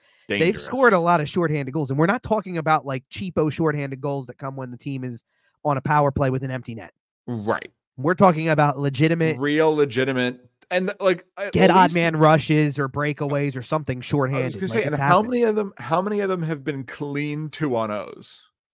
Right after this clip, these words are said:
Speaker 1: Um, the two-on-ohs, I don't think were shorthanded. One of 'em
Speaker 2: Okay.
Speaker 1: was. One of 'em
Speaker 2: At
Speaker 1: was.
Speaker 2: least one of 'em.
Speaker 1: Yeah, no, no, no,
Speaker 2: Um,
Speaker 1: they
Speaker 2: but
Speaker 1: didn't
Speaker 2: either
Speaker 1: want
Speaker 2: way, you're,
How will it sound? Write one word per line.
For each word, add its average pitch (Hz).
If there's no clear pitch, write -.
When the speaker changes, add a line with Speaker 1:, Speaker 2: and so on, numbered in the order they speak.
Speaker 1:
Um, 240
the 156
two-on-ohs, 240
I 165
don't 156
think 151
were 135
shorthanded. 113
One 190
of 170
'em 160
Speaker 2:
Okay. -
Speaker 1:
was. 95
One 165
of 135
'em 151
Speaker 2:
At 135
Speaker 1:
was. 135
Speaker 2:
least 160
one 123
of 95
'em. 85
Speaker 1:
Yeah, 143
no, 156
no, 151
no, 180
Speaker 2:
Um, 180
Speaker 1:
they 139
Speaker 2:
but 208
Speaker 1:
didn't 247
Speaker 2:
either 262
Speaker 1:
want -
Speaker 2:
way, 208
you're, 196